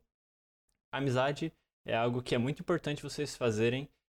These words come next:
e foquem bastante nisso. É, eu sei que no E A D talvez seja um pouco mais difícil de, de se realizar, né? Mas, meu, entra no, no chat ali da, da turma, fala, "Ah, vamos criar um grupo da turma", tal,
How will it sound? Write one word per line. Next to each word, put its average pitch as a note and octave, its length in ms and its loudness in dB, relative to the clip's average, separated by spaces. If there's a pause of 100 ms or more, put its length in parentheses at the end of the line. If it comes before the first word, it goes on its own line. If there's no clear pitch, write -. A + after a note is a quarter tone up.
(220)
e B2+ 240 -4
foquem C3+ 460 -2
bastante A2+ 480 -2
nisso. A#2 360 -6
É, G#2 160 -2
eu A2+ 80 0
sei C#3+ 160 0
que F#3 120 -2
no D#3 120 0
E C3+ 40 4
A A#2+ 100 6
D A#2 200 4
talvez A2 300 2
seja A#2 220 0
um A2 40 -2
pouco C3 260 -6
mais B2 220 -2
difícil A2+ 520 -8
de, F#2+ 340 -14
de G2 120 -18
se - 160 -14
realizar, G2 640 2
né? G#2 180 -2 (520)
Mas, C3 520 -2 (180)
meu, E3 160 4
entra D3+ 240 0
no, F3 160 2
no D#3 160 -2
chat C3+ 460 -2
ali B2 160 2
da, G#2 380 4
da G2+ 160 0
turma, A2+ 380 -2
fala, C3 340 2
"Ah, - 20 2
vamos B2 220 -2
criar B2+ 180 -4
um B2 100 -2
grupo B2 240 -6
da A2 120 -2
turma", A2 520 -4
tal, A2 480 0